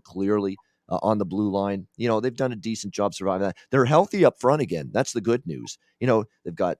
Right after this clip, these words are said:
uh, Nor-, you've got everybody healthy again. Josh Norris, Connor Brown, Formenton, Colin White,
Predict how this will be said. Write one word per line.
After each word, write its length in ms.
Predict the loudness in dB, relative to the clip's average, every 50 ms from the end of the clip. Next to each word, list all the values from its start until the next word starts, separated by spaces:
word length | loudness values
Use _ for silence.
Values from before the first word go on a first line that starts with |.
| -4 -4
uh, 140 | -4 -4 -2
Nor-, 360 | -2 0 2 2 2 0 -2 -4
you've 140 | -6 -6 -4
got 160 | -4 -4 -2 -2
everybody 480 | -2 -2 -2 -2 -2 0 0 0 0 2
healthy 360 | 2 2 0 0 -4 -6 -8
again. 240 | -6 -6 -8 -6 -2
Josh 340 | -2 0 0 -2 -2 -4
Norris, 380 | -2 0 2 2 2 0 -2 -4
Connor 340 | -4 -2 -2 0 0 0 0
Brown, 440 | 0 0 0 0 0 0 -2 -4 -6 -2
Formenton, 640 | 0 0 2 2 0 -2 -4 -2 -2 -2 -2 -2 -4 -8 _ _ _ _ _ _
Colin 400 | -2 0 2 2 2 2 0 0
White, 360 | 0 2 2 2 0 -2 -4